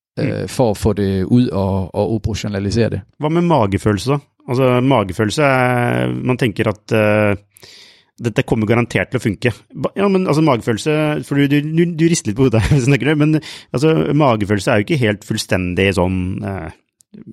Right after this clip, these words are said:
Speaker 2: magefølelse. Altså, det er basert på noe input som
Speaker 1: Ja.
Speaker 2: du har hatt over tid, ikke sant? Kanskje du kjenner et område spesielt godt, eh, og kan liksom komme med en magefølelse som faktisk er spot on, da. Men er det metodisk feil å tenke sånn?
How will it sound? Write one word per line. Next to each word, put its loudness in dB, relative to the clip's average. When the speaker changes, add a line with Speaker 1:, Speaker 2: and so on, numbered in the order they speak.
Speaker 2:
magefølelse. -2
Altså, -2
det 2
er 0
basert 0
på -2
noe -2
input -2
som -4
Speaker 1:
Ja. 4
Speaker 2:
du 4
har -2
hatt -14
over 2
tid, -2
ikke -2
sant? -2
Kanskje -2
du -
kjenner 0
et -6
område 0
spesielt 0
godt, -4
eh, 2
og 0
kan 2
liksom 0
komme 0
med 2
en 2
magefølelse -2
som 0
faktisk -2
er -2
spot -8
on, 0
da. 2
Men 0
er 2
det 0
metodisk -2
feil 0
å 0
tenke 0
sånn? 0